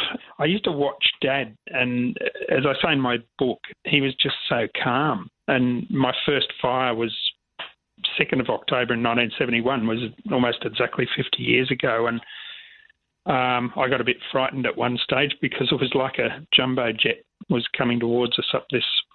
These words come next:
steep hill. And, yeah, he just said, "It'll be all right, mate. There's a fire. Go in the house,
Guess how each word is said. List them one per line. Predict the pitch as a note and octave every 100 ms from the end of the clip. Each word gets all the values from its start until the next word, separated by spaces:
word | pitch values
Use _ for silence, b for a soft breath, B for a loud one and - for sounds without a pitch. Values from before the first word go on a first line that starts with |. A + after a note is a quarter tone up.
| _ _ - - -
steep | - C3 A#2
hill. | - B2+ A#2+ -
And, | G#3 C3+ B2 A#2+ B F3 B B B B B -
yeah, | B3 F#3+
he | G3
just | D#3+ D#3 -
said, | D3 E3+
"It'll | G3 F#3
be | D#3+
all | C#3
right, | B2 B2+
mate. | C3 B2 - _ _
There's | C3+ -
a | C#3 -
fire. | C#3 C3 - C#3 -
Go | D#3
in | D#3+
the | C#3
house, | A#2+ B2 A#2+